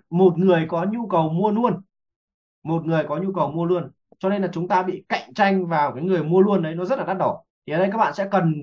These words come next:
phải biết được đối tượng khách hàng và dung lượng khách hàng của mình có bao nhiêu. Ok không ạ? Là cái thứ nhất. Cái thứ hai là mình cần biết được là mình có bao nhiêu tiền. Ví dụ một phần trăm này thì nó sẽ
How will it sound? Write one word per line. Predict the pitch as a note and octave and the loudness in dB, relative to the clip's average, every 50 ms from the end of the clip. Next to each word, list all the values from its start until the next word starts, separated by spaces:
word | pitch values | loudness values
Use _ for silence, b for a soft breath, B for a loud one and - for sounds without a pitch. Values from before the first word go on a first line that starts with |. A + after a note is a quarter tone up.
| - | 0
phải | D#3 B2+ A2+ G2 E2 - | 2 2 2 2 0 -4
biết | - F#3 C4 B3+ G#3 | -2 -2 -2 0 0
được | F#3 E3+ C3+ A#2+ - _ _ | 0 0 0 -2 -6 _ _
đối | C#3+ C#3+ C#3 C#3+ D3 D3 D3+ F3 G3 G3 | -12 -8 -4 -2 -2 0 0 -2 -2 -2
tượng | B3+ A#3+ - - - - | -2 -4 -4 -4 -8 -10
khách | F#3 F#3+ | -10 -4
hàng | F3+ D#3+ D3 C#3+ C3+ B2+ | -2 -2 -2 -2 -2 -4
và | A#2+ B2+ B2 A#2+ A#2 A2+ | -2 0 0 0 0 -2
dung | A2+ B2 F3 G#3+ G3+ F#3+ | -4 -4 -4 -2 -2 -2
lượng | F#3 E3+ - - - - | -4 -4 -8 -10 -12 -12
khách | G#3 G#3 - | -12 -12 -10
hàng | - C#3+ C3 B2+ A#2+ A2+ | -8 -8 -8 -8 -8 -10
của | G2+ F#2+ | -10 -10
mình | G#2 A2+ A2+ A2+ A2 | -8 -8 -8 -10 -8
có | G#2+ G#2+ G2+ G#2+ B2+ | -6 -4 -4 -2 -2
bao | D3+ D#3 D#3 D#3+ | -2 -2 -2 -2
nhiêu. | D#3+ E3+ F#3 F#3+ - - - _ _ _ _ _ | 0 0 0 0 -2 -4 -10 _ _ _ _ _
Ok | - C#3 D3+ | -12 -8 -4
không | E3+ E3 D#3+ D#3 | -2 -2 -2 -2
ạ? | D3 - - - _ _ _ _ _ _ _ _ _ _ _ - | -2 -4 -8 -12 _ _ _ _ _ _ _ _ _ _ _ -10
Là | B2+ - | -8 -8
cái | D3+ D3 | -6 -4
thứ | F#3 F3+ | -2 -2
nhất. | G#3 A#3 - - | -2 -2 -2 -4
Cái | E3+ E3+ | -6 -4
thứ | G3 | -2
hai | G3 G3 G3 G3+ G3+ F#3+ F#3 E3+ | 0 0 2 2 2 2 0 -2
là | D#3 C3+ | -4 -4
mình | C3+ C#3 C3+ B2 A#2 A#2+ _ _ _ _ _ _ _ _ _ _ - | -6 -6 -8 -8 -10 -14 _ _ _ _ _ _ _ _ _ _ -4
cần | D3 D3 D3 D3+ | -2 -2 -2 -2
biết | F3 G#3 | -2 -2
được | G3+ F3+ D#3 | -2 -2 -2
là | C3+ B2+ | -4 -4
mình | B2 B2+ B2 A#2+ | -4 -6 -8 -4
có | A#2+ A#2+ A#2+ C3 | 0 0 0 2
bao | E3 F3 E3+ E3+ E3+ | 4 4 4 4 4
nhiêu | E3 D#3+ D#3+ | 2 0 0
tiền. | E3 E3 D3+ C#3+ - - _ _ _ _ _ _ _ _ _ _ _ - | 0 0 0 0 -2 -8 _ _ _ _ _ _ _ _ _ _ _ -6
Ví | D3 F#3+ | -4 -4
dụ | G3+ C4 G3 | -2 -2 -2
một | F3+ F3+ E3+ | -4 -4 -4
phần | E3 D#3+ - | -4 -2 0
trăm | F#3+ F3+ F3 | 0 0 0
này | E3 D3+ C#3 C#3 | 0 -4 -6 -6
thì | C#3+ C3+ C3 | -8 -10 -8
nó | B2+ C3 B2 A#2+ C3 D3+ | -4 -2 0 2 2 0
sẽ | E3 E3 - - | 0 -4 -8 -10